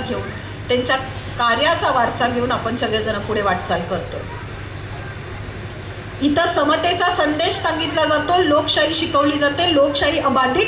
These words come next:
ठेवण्यासाठी आम्ही संसदेत चाललोय असं सांगितलं जातं. मुळात जेव्हा तुम्ही एखाद्या व्यासपीठावरती उभारून पंतप्रधानांना कसंही बोलता,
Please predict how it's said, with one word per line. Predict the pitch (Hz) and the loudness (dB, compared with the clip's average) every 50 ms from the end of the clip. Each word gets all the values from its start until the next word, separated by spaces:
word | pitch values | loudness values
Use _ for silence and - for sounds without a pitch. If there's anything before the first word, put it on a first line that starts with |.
| - - | 0 2
ठेवण्यासाठी | - 339 330 330 330 339 339 339 339 302 302 381 370 | 2 2 2 2 2 0 0 0 0 -2 0 2 2
आम्ही | 320 302 302 320 370 | 2 2 2 0 0
संसदेत | - - 285 277 277 - 320 302 320 320 320 - | 0 2 0 0 2 2 2 4 4 4 4 2
चाललोय | 294 254 254 269 269 | 2 4 4 4 2
असं | 269 269 277 277 | 2 2 0 0
सांगितलं | - 262 247 240 262 254 - 277 254 | 0 0 0 0 -2 -2 0 0 2
जातं. | 254 247 208 - - 262 269 381 - - - - - - - - - - 226 | 2 2 0 0 0 0 0 0 0 -2 -6 -10 -10 -10 -10 -10 -8 -4 0
मुळात | 247 277 294 311 311 339 359 349 - - - 226 233 | 2 4 4 4 4 4 2 2 0 -4 -6 -6 0
जेव्हा | 269 285 269 285 294 311 330 294 - | 2 2 4 4 4 4 2 2 0
तुम्ही | 294 277 277 294 302 320 311 262 | 0 0 2 2 2 2 2 0
एखाद्या | 262 254 277 269 269 285 302 294 | 0 2 2 2 2 2 2 2
व्यासपीठावरती | 294 285 269 269 269 - 302 294 285 277 277 277 277 277 285 320 330 | 2 2 2 2 0 -2 -4 -2 0 2 4 4 2 2 2 0 0
उभारून | 311 269 247 254 240 240 240 247 247 254 294 - - - - - - - - | 0 2 2 2 4 4 4 4 4 2 2 0 -2 -6 -10 -10 -8 -2 0
पंतप्रधानांना | 311 320 349 359 370 370 370 392 339 294 302 339 294 294 294 294 285 285 285 277 262 254 262 269 294 - - - - - - - 605 | 0 2 2 2 2 2 2 2 2 2 4 4 4 4 4 4 2 2 0 0 2 2 2 0 -2 -4 -8 -12 -12 -12 -6 -2 0
कसंही | 587 - - 381 349 370 403 427 381 302 | 0 2 2 2 2 2 2 2 2 2
बोलता, | 254 285 285 277 285 285 - 285 247 | 2 4 4 4 2 0 0 2 2